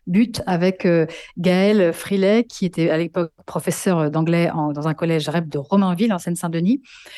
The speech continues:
et qui nous a dit, « Bah voilà, vous, vous avez un réseau, un carnet d'adresses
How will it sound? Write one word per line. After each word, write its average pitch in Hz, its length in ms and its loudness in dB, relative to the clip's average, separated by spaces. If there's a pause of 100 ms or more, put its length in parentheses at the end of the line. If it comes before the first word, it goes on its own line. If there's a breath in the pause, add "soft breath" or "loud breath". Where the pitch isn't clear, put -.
(140 loud breath)
et 180 140 2
qui 180 180 2
nous 175 140 2
a 156 60 2
dit, « 190 100 -2
Bah 180 100 0
voilà, 147 180 0
vous, 202 140 2
vous 190 140 2
avez 175 140 2
un 156 180 2
réseau, 170 480 0
un 156 120 -2
carnet 165 240 0
d'adresses 160 460 -4